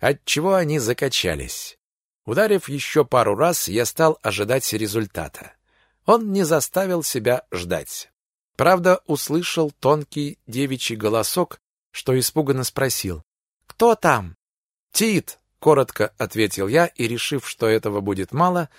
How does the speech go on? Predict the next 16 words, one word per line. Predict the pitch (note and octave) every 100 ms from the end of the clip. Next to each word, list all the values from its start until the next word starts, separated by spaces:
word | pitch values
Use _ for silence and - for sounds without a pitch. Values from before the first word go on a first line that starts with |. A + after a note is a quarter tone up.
| _ -
добавил: | A#2 D#3 A2 F#2 E2 - _ _
«Тит | - F#3 -
Михайлов, | F3 - A#2 E2+ D#2 -
как | A2 -
я | F#2
полагаю». | F#2 F#2+ G2+ F2+ C#2 - _ _ _ _ _ _ -
Последнее | A#2 E3 G#3 E3+ E3+ D#3+
я | D#3 D#3+
добавил | D#3 D3+ C#3+ C3+
вполголоса, | - D#3+ D3 G#2 E2+ D2 - - - _ _ _ _ _ -
будучи | D3+ D3+ - C#3+
не | C3+
совсем | - B2+ - D#3+ D3 -
уверенным | A#2 A2+ C#3+ C3 A#2+
в | G#2+
сказанном. | - G2 D2+ D2 C#2 B1